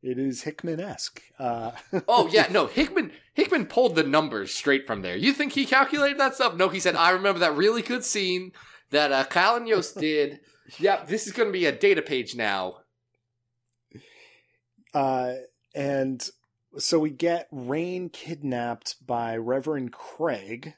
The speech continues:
Speaker 1: uh, her father slash antagonist, um, who basically turns her into, like, a murder werewolf.
Speaker 2: Yeah, so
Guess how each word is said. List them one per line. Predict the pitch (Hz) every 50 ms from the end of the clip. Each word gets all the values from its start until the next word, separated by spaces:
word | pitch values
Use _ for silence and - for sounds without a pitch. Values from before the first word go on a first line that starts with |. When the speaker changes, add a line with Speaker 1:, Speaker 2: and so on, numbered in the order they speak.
| _ _ -
Speaker 1:
uh, | 117 113 110 107 110 110 110 104 -
her | - 131 123
father | - - _ - 135 135 131 135 143 139 135 135 127
slash | - - - 127 123 120 117 117 117 - - - - 143
antagonist, | 131 123 120 - - 127 127 123 117 113 107 110 117 127 - - - - _ _ _ - - - - -
um, | 123 120 120 120
who | 113 - - 127 120 _ _
basically | - 131 156 247 277 - - 294 214 156 131
turns | - - - - 135 170 202 175 139
her | 131 120 113
into, | 113 113 110 - 120
like, | 113 113 110 104 -
a | 104
murder | 95 92 95 104 113 165 208 - -
werewolf. | 107 110 110 - 87 101 104 104 101 101 113 120 - - - - _
Speaker 2:
Yeah, | 123 120 123 117 110 101 92 - -
so | - - - 127 117 117 113 113